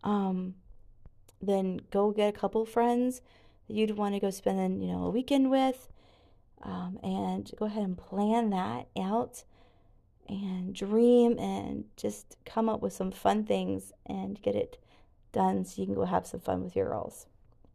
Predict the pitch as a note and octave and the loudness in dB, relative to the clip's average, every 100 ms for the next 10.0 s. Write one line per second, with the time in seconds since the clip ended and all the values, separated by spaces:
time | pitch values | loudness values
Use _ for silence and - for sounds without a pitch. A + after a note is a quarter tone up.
0 | - - - - - - - - - - | -20 -20 -20 -20 -20 -20 -20 -20 -14 2
1 | B3+ D#4+ - F#3+ F#3 - - - - - | 2 2 -4 -2 -2 -2 -10 -20 -20 -20
2 | - - - - G#3 A#3+ C#4+ D4+ C#4+ - | -20 -20 -16 -4 0 2 2 2 2 -2
3 | G#3 G3 F3+ F#3+ - _ - - G3 G#3 | 0 2 4 0 -4 _ -8 -2 2 2
4 | G#3 G3+ G3 F#3+ F3+ F3+ G3+ F3 D#3+ D#3+ | 4 2 2 -2 -2 -2 0 -2 -2 -4
5 | - - - - - - - - _ _ | -6 -8 -8 -8 -10 -16 -20 -20 _ _
6 | _ _ - _ _ - - _ - - | _ _ -20 _ _ -20 -20 _ -12 -4
7 | F#3+ F#3 G3 F#3 G3+ C4+ C#4+ C4 B3 G3 | -4 -2 -6 0 6 6 6 2 2 0
8 | F#3+ F#3+ F3+ - - - F#3 F#3 G3+ A#3 | -2 -2 -2 -6 -16 -10 0 4 4 2
9 | - F#3 - F3 - - - - - - | 0 -4 0 -2 -2 -8 -10 -10 -12 -20